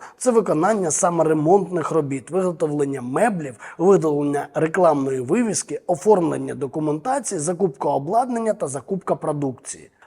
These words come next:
Все це займає конкретний час. Ми робимо ці процеси за місяць і один тиждень. І ще один тиждень на налаштування бізнес-процесів, навчання персоналу та відпрацювання у тестовому режимі.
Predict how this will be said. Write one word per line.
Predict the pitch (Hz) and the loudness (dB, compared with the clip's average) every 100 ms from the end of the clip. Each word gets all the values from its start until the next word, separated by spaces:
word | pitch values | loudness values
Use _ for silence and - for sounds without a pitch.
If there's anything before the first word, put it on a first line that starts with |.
| - | -8
Все | - 151 | -2 0
це | - 247 | 4 4
займає | 175 147 151 202 214 | 6 4 6 6 6
конкретний | 143 127 143 143 156 135 | 0 -2 -2 0 -2 -4
час. | 131 82 - - - - | -6 -8 -10 -14 -12 4
Ми | 170 | 6
робимо | 294 208 170 143 | 8 6 4 2
ці | 131 151 | -2 -4
процеси | 143 131 - 185 247 165 127 | -4 -4 0 0 0 -2 -4
за | 117 139 | -2 -2
місяць | 131 175 220 240 - - | 0 0 0 -2 -4 0
і | |
один | 143 131 156 170 | 0 2 0 -2
тиждень. | 151 131 117 - 90 - | -4 -8 -8 -14 -14 -6
І | |
ще | 151 - - 254 | -6 -6 -2 0
один | 220 156 143 | 0 0 -2
тиждень | - 254 214 160 139 | 0 0 2 -2 0
на | 151 | 0
налаштування | 156 147 135 - 143 208 240 160 | 2 2 0 -6 2 4 4 0
бізнес-процесів, | 143 202 202 196 208 208 - 185 120 107 - - | -2 -2 -2 -2 -4 -2 0 0 0 -6 -14 -8
навчання | 156 151 202 160 143 | -4 -2 0 0 0
персоналу | 123 135 - 117 117 160 247 208 123 - - - | -6 -8 -8 -8 -4 0 0 0 -4 -8 -18 -2
та | 240 | 2
відпрацювання | 240 196 208 156 170 151 160 233 180 135 - | 2 2 0 2 2 4 4 4 0 -4 -8
у | |
тестовому | 139 143 151 - 160 156 | -4 0 0 0 -2 0
режимі. | 151 139 127 104 69 | 0 0 -2 -8 -10